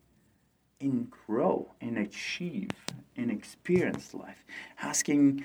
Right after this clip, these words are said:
yourself some questions about what's going on and, and answer, trying to answer those questions. How powerful is this?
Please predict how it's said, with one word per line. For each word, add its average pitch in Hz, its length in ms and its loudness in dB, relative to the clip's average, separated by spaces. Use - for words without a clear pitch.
yourself 135 440 8
some 107 240 2
questions 107 880 0
about 123 340 8
what's 143 440 4
going 123 440 4
on - 480 2
and, 127 280 6
and 135 120 4
answer, 156 440 6
trying 143 320 8
to - 200 -6
answer 170 320 2
those 123 200 4
questions. 98 640 -10
How 190 260 2
powerful 165 600 0
is 104 140 -2
this? - 420 -6